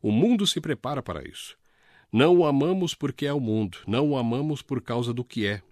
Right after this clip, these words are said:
e não o amamos por causa do que ele faz. Prepara-se para a nossa queda. Nós não amamos, também por causa de onde está indo.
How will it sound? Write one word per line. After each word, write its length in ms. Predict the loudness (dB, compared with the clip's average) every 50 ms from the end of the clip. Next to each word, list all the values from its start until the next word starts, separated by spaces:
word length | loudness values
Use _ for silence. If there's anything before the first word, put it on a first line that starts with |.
| _ _ _ _ _ _ _ _ _ _ _ _ _ _ 2
e 100 | 4 4
não 280 | 6 6 4 4 2 2
o 100 | 2 2
amamos 400 | 2 0 0 0 0 -2 -4 -4
por 220 | -6 -6 -8 -6
causa 280 | -6 -6 -6 -4 -4 -6
do 80 | -6
que 220 | -8 -8 -6 -6 -6
ele 140 | -6 -6 -8
faz. 480 | -10 -10 -10 -10 -10 -12 -14 -14 -16 _ _ -20 -20 -20 -20 -18 -6 0
Prepara-se 880 | 2 2 2 2 0 0 2 2 0 -2 -4 -6 -6 -6 -6 -6 -6 _ _ _ _ _ _ _ _ _ _ _
para 380 | -6 -2 -2 0 0 -2 -4 -4
a 140 | -6 -4 -4
nossa 500 | -2 -2 0 0 -2 -2 -4 -6 -8 -10
queda. 380 | -12 -12 -16 -16 -16 -18 -20 -20 -20 _ _ _ _ _ _ _ _ _ _ _ -2
Nós 420 | 2 2 4 4 2 0 -4 -8 -10 -6
não 280 | -2 0 0 0 0 0
amamos, 680 | 0 0 0 0 0 -2 -4 -10 -16 -20 -20 -20 -20 _ _ _ _ _ _ _ _ _ -2
também 420 | 0 2 2 2 0 0 -2 -2
por 180 | -2 -4 -6 -6
causa 480 | -4 -4 -4 -4 -4 -4 -4 -6 -8 -10 _ _ _ _ -12
de 260 | -8 -4 -4 -4 -4 -2
onde 400 | -2 0 0 0 0 -2 -4 -6
está 300 | -8 -8 -8 -8 -6 -6
indo. 280 | -6 -8 -10 -12 -14